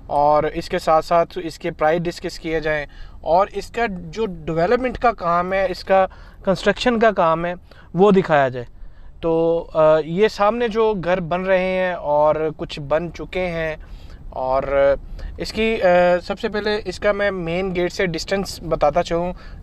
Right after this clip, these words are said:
तकरीबन आठ से दस किलो के मीटर के फासले पर है। और इसकी सराउंडिंग की बात करें तो, अ, इकरा यूनिवर्सिटी और ग्रैंड मॉस्क, प्रीसेंट टेन ए,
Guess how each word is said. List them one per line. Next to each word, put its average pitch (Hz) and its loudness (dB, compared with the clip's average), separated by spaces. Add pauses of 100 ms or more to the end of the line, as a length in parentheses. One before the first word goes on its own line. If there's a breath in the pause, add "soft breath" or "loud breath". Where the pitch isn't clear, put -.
(140)
तकरीबन 190 0
आठ 165 4
से 208 -4
दस 180 -2
किलो 190 0
के 180 0
मीटर 165 -2
के 175 0
फासले 175 0
पर 170 2
है। 160 2 (320 loud breath)
और 170 4
इसकी 220 -6
सराउंडिंग 196 0
की 233 -2
बात 185 4
करें 202 -2
तो, 202 2 (460 loud breath)
अ, 170 6 (100)
इकरा 233 4
यूनिवर्सिटी 214 0 (840 soft breath)
और 151 8
ग्रैंड 175 4
मॉस्क, 202 4 (320)
प्रीसेंट 185 -2 (100)
टेन 196 2
ए, 180 0